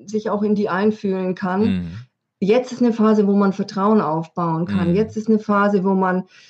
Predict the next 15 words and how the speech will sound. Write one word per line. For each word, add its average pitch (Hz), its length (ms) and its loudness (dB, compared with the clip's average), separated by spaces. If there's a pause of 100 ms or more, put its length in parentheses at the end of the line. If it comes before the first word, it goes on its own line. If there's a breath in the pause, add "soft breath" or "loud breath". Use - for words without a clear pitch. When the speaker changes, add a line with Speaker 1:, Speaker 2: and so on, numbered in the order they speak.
(260 soft breath)
Speaker 1:
ähm, 180 640 2 (880)
ein 196 180 2
Beispiel 214 540 2
sein 185 380 0
kann, 190 320 -2
irgendwie 190 560 0
ein 185 140 -2
Statement 202 560 2
setzen 190 420 0
kann 185 280 -4
und 185 220 -4
irgendwie 190 320 0
auffallen 180 680 0
kann. 175 320 -2
Speaker 2:
Mhm. 170 240 -4